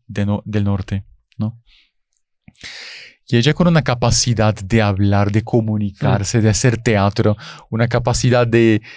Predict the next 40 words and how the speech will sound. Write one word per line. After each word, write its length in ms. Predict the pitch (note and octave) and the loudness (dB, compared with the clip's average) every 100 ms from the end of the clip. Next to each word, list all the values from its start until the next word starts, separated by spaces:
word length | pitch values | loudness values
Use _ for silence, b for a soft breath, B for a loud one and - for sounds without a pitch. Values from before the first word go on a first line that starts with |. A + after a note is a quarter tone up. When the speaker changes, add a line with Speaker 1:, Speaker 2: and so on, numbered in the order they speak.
| B B B _ | B B B _
Speaker 1:
en 140 | - C3 | -2 0
fin, 260 | - E3+ A#2+ | 2 2 2
de 120 | A2 | 0
todo. 380 | - C#3+ A#2 - | 2 0 2 2
Era 180 | A2+ | 2
una 120 | D#3 F#3 | 4 4
artista, 760 | - - C#3+ - - F#2+ F2 _ | 2 2 0 0 -2 -2 -2 _
¿no? 340 | - G2+ A#2+ D3 | -6 -2 0 -2
A 100 | B2+ | 0
los 220 | A2 G#2+ | 0 0
quince 340 | - D3 C#3+ C#3+ | 2 2 2 2
años 540 | A#2 B2 D#3+ F3+ - b b b b | 0 0 0 0 -4 b b b b
llegó 180 | A#2 A2+ | 0 2
a 60 | A2+ | 2
participar 600 | B2+ B2 A#2+ B2+ B2 A#2 | 0 0 0 0 0 2
de 100 | A#2+ | 2
un, 280 | A2+ G#2+ - | 2 -2 -2
de 60 | A2+ | 0
una 120 | A#2 | 2
película, 600 | A#2+ E3 A#2+ - D#3 G3+ B3 _ - | 2 2 2 2 0 0 -6 _ -10
¿no? 320 | A#2 G#2+ - - b b b - | -6 -4 -6 -12 b b b -10
A 80 | A2 | -6
los 140 | G#2 | -4
quince 280 | - B2 - | -2 -2 0
a-, 120 | A#2+ | -2
quince 300 | G#2 B2+ B2 | -2 -4 -2
o 40 | G2+ | -2
dieciséis 440 | G2+ G2 - G2+ | -4 -4 -4 -4
años, 280 | G#2 G2+ - | -4 -6 -6
una 120 | G#2+ | -8
película 500 | G2+ A2 G#2 A2+ A#2 A#2+ b b b b b - | -4 -2 -2 -2 -6 -8 b b b b b -12
de 260 | G#2 G#2+ | -4 -2
la 420 | G#2 G2+ G2 F#2+ F2+ F#2 F2 - | 0 -2 -2 -6 -8 -14 -20 -14
B 180 | G#2 A2+ | -2 0
B 120 | G#2+ | 2
C, 240 | - D3+ A2 | 0 2 2
B 120 | G#2 | 2
B 120 | G2+ | 2
C, 240 | - B2 B2 _ _ _ _ _ - - - - - - | 2 0 -2 _ _ _ _ _ -20 -20 -20 -20 -16 -8
¿no? 280 | F#2 F#2+ | -4 -4